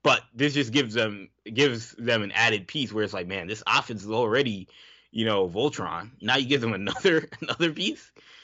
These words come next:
another area where one of their weaknesses now is getting filled. I mean,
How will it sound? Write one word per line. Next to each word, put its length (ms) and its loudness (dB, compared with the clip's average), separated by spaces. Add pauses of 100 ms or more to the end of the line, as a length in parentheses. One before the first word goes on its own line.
(160)
another 440 6
area 380 8
where 80 6
one 140 4
of 80 2
their 160 4 (160)
weaknesses 600 -2
now 240 4
is 80 4
getting 460 0
filled. 440 2 (120)
I 100 2
mean, 380 -2